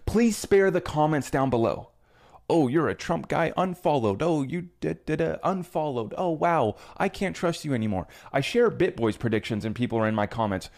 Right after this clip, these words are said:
"Wow, can't believe that you would share BitBoy's predictions. Can I trust you anymore?"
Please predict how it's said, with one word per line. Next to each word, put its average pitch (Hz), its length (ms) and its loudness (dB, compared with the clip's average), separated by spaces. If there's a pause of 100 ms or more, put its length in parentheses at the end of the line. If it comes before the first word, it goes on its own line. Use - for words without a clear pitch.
(280)
"Wow, 147 260 4
can't 233 300 4
believe 170 280 4
that 139 120 0
you 165 100 4
would 131 140 4
share 160 220 2
BitBoy's 135 400 0
predictions. 113 500 -4 (240)
Can - 160 2
I 254 100 4
trust 226 400 0
you 190 220 4
anymore?" 247 480 2